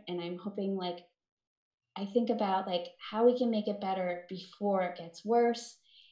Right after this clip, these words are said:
and how we can be a shining example, because my daughter lives here and I want her to be like, "I wanna live in Montpelier when I grow up."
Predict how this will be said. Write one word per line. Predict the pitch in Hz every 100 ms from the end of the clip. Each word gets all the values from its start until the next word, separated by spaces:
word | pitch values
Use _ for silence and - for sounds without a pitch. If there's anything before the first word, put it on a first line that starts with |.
| _
and | 196 196
how | 208 208
we | 208
can | 202 196
be | 202 190 -
a |
shining | 180 - 190 202 196 190
example, | 185 214 220 208 185 175
because | 180 - 185 180 175 - - - _ _ _ _ _ _ _ _ _ -
my | 202 185 185
daughter | 214 214 226 226
lives | 226 220 220
here | 226 214 202
and | 202 190 175
I |
want | 185 196 180
her | - 214 208
to |
be | 202 185
like, | 175 170 -
"I | 233 427
wanna | 392 208
live | 185 180
in |
Montpelier | 175 170 202 170 170
when | 170
I | 165
grow | 165 165
up." | 165 156